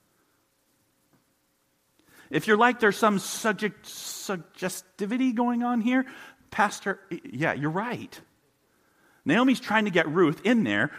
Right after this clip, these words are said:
with this relative, and the way to do it is put her alone with this man in the dead of night after he's been imbibing a few. God won't bless that.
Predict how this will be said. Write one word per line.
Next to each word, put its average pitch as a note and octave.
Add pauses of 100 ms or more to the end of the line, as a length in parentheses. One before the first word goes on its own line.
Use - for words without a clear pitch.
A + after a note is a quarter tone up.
with D#3+
this D#3
relative, D3+ (180)
and F3
the F#3+
way G#3+
to G3
do A3
it E3+
is D#3+
put F3+
her E3+
alone F3+
with A3+
this F#3+
man D#3+
in D3+
the D#3
dead G3+
of A3
night G#3
after F#3+
he's F3+
been G3
imbibing G3+
a F3+
few. E2+ (3750)
God D#4
won't A3
bless D3
that. -